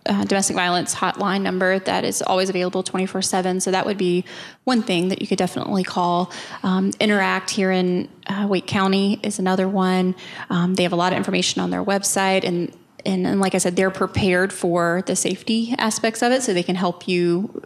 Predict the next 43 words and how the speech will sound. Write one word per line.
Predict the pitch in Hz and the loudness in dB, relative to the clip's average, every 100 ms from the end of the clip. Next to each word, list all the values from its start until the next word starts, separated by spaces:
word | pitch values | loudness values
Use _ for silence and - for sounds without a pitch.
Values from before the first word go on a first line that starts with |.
| - - | -14 -10
uh, | - - - | -10 -12 -8
kind | 196 | -4
of | 190 | 0
look | 175 - | -2 -2
through | 180 | -2
your | 165 - | 0 0
options. | 180 - 190 185 - - - - | 0 0 0 0 -2 -8 -6 -2
Even | 202 190 | 2 2
on | 180 | 2
their | 165 | 2
website, | 165 180 - 180 175 180 - | 2 0 0 2 2 0 0
they | 175 | 0
have | 180 170 185 208 | 2 0 -2 -2
a | 185 | -4
button | 180 180 - 180 190 | -2 -2 -2 -2 -2
where | 180 170 | 0 0
if | 180 | 0
you're | 170 | 0
on | 175 180 | 0 2
there | 180 170 | 2 2
and | 170 | 2
your | 170 | 0
abuser | 165 175 170 170 | 0 0 0 -2
is | |
looking | 165 165 175 | -2 -4 -2
over | - | -2
your | 196 | -2
shoulder, | 208 226 214 | 0 2 2
you | |
can | 196 | 0
click | 185 185 | -4 -2
exit | 175 - - | -4 -4 -4
real | 180 | -4
quick | - 175 175 | 0 -2 -2
and | 170 | -4
it'll | 165 | -4
pop | - 165 | -2 -4
up | - | -4
something | - 220 233 | -6 -6 -4
different. | 220 214 208 196 | -4 -4 -4 -4
So | - 175 - - - - - | -2 -2 -4 -8 -8 -6 0
they've | 214 | 2
really | 226 226 196 190 - | 4 4 4 2 -4